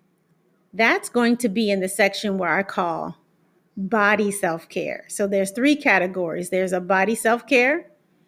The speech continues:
there's a mind self-care, a mental self-care, and then there is a spiritual self-care.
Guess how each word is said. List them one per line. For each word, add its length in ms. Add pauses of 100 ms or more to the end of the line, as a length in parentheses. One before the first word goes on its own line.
(420)
there's 380
a 320
mind 920 (140)
self-care, 720
a 60
mental 760 (1400)
self-care, 760 (480)
and 260
then 420 (180)
there 220
is 240
a 100
spiritual 600
self-care. 800